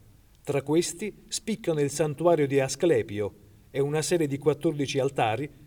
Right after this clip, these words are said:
dei quali avanza solo la platea di fondazione.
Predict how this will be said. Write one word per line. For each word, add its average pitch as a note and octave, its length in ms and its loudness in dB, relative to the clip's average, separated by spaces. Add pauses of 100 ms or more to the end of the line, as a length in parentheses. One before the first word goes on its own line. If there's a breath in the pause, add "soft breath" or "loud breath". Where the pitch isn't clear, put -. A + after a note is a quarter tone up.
(140 soft breath)
dei F#3 180 4
quali E3 340 4
avanza C#3+ 560 0
solo G3 320 2
la E3+ 120 4
platea E3 400 2
di C#3+ 100 -2
fondazione. C#3+ 760 -2